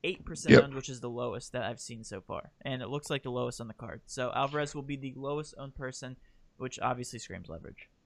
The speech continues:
Speaker 2: Yeah, I mean, he's, uh, this, it's rare when I, I mean, when I take a punt, usually I'm looking at, like, seventy-one hundred or something for that range, or, you know, I mean, Alvarez is sixty-nine hundred, I think, which is, sixty-nine hundred is usually, like,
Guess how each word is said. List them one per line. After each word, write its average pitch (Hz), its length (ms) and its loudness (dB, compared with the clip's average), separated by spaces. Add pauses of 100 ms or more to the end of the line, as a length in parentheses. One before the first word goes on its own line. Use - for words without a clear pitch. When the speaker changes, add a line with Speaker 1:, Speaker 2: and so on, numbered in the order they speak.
(300)
Speaker 2:
Yeah, 98 260 12
I 95 60 12
mean, 101 180 12
he's, 113 220 12
uh, 104 120 12
this, 110 400 12
it's - 220 10
rare 107 340 12
when 101 140 12
I, 92 260 12
I 80 80 10
mean, 95 180 12
when 101 100 12
I 113 60 12
take 117 180 10
a 95 40 12
punt, 95 380 10
usually 92 320 12
I'm 87 140 12
looking 90 220 12
at, 76 120 12
like, 82 260 10 (480)
seventy-one 95 580 12
hundred 92 440 12
or 87 80 12
something 87 420 12
for 90 120 12
that 87 180 12
range, 92 500 12
or, 80 400 12
you 98 80 12
know, 92 160 12
I 90 60 12
mean, 90 160 12
Alvarez 92 460 12
is 80 100 10
sixty-nine 90 560 12
hundred, 87 300 12
I 87 60 12
think, 92 360 12
which 82 220 12
is, 82 180 12
sixty-nine 113 400 12
hundred 87 200 12
is 78 40 10
usually, 85 260 12
like, 76 440 12